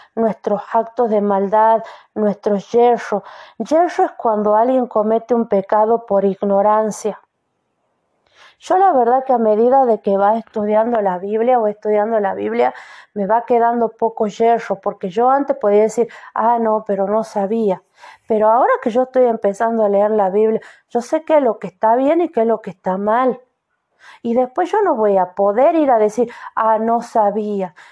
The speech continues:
Yo, por ejemplo, el otro día, me, cuando me hice un cartucho, me hice cuando, eh, sabía. Ahí,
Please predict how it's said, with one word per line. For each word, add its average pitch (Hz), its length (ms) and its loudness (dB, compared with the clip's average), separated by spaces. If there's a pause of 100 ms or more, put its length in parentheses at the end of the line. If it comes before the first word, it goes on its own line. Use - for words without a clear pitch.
Yo, 302 200 -4
por 269 160 0
ejemplo, 269 560 0 (240)
el 214 200 0
otro 220 320 0
día, 247 340 2 (260)
me, 202 320 0
cuando 196 680 -2
me 208 220 0
hice 214 500 -6
un 233 100 0
cartucho, 208 680 -4 (460)
me 208 180 -2
hice 208 280 -4
cuando, 196 560 0 (380)
eh, 196 360 0
sabía. 208 540 -2
Ahí, 277 260 2